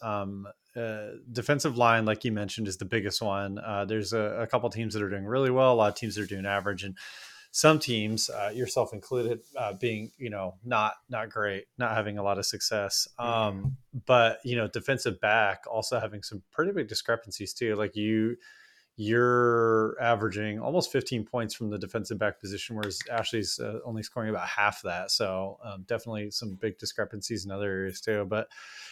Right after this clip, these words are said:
Speaker 1: yeah, I'm kinda wondering if, um, you know, people should be, you know, maybe drafting more based on, like, scarcity rather than, um,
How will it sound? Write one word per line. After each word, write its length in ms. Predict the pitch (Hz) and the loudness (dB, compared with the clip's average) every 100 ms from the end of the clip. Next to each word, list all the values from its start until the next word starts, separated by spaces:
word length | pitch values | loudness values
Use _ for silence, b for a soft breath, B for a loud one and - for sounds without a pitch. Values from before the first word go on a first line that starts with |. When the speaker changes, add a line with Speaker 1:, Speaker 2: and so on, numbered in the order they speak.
| - | 8
Speaker 1:
yeah, 140 | 175 | 10
I'm 100 | 175 | 10
kinda 240 | 196 269 | 8 8
wondering 540 | 226 185 190 147 120 117 | 8 8 8 6 6 4
if, 320 | 120 123 - | 4 4 6
um, 640 | 131 117 110 104 101 101 107 - | 6 6 4 2 -4 -6 -8 -2
you 160 | 123 | 2
know, 120 | 123 110 | 2 2
people 380 | - 131 131 | 0 0 2
should 260 | 117 - 98 | 2 2 2
be, 260 | 117 107 113 170 _ | 2 0 0 -8 _
you 140 | 123 | -6
know, 380 | 110 101 98 107 | -4 -2 -4 -6
maybe 380 | 117 104 117 117 | -8 -2 0 2
drafting 600 | 101 110 104 107 - 113 | 2 6 8 8 6 2
more 200 | 107 107 | 2 0
based 280 | 101 107 - | 2 0 2
on, 120 | 107 | 0
like, 180 | 92 90 | 0 0
scarcity 880 | - - 107 107 - 127 143 156 151 | 0 2 0 0 -2 -2 -2 -4 -4
rather 560 | 110 104 107 107 104 101 | 2 4 6 4 2 2
than, 520 | 104 98 98 95 95 | -2 -2 -2 -4 -4
um, 760 | 101 98 95 92 90 90 87 | -4 -4 -4 -4 -6 -10 -14